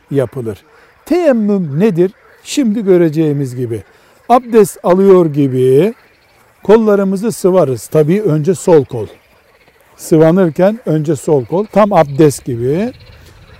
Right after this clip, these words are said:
Sağ kolumuzu da sıvarız. Yüzümüzde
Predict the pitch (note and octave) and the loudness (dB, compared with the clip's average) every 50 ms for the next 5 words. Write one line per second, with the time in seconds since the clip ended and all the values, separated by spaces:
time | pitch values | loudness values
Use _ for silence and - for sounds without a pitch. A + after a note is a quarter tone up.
0 | - _ - - - - B3 A3+ G#3+ - G3 F#3 F3+ F3 D#3 D#3 C#3+ C#3+ D3 C#3+ | -20 _ -20 -10 0 2 2 2 4 2 0 0 0 0 -2 -4 -6 -4 -4 -2
1 | C#3 B2+ A#2+ - _ _ _ _ - - - - D#3 D3+ C#3+ C3+ B2+ B2+ C3 C3+ | -2 -4 -4 -8 _ _ _ _ -20 -12 -6 -4 -2 -2 -2 -2 -4 -4 -4 -2
2 | D3+ E3 F#3 G#3+ G#3 - - - _ _ _ _ _ _ _ _ _ _ _ _ | -2 -2 -2 -4 -6 -10 -16 -20 _ _ _ _ _ _ _ _ _ _ _ _
3 | _ _ _ _ _ _ _ _ _ _ _ _ _ _ - _ _ _ _ _ | _ _ _ _ _ _ _ _ _ _ _ _ _ _ -20 _ _ _ _ _
4 | _ _ - G3+ G#3+ G3 A3 A3+ A3 A3 G#3+ F#3 F3 A3 G#3+ G#3+ G#3+ G3+ | _ _ -6 -4 -4 -2 -4 -2 -2 -2 -4 -2 2 2 4 4 2 0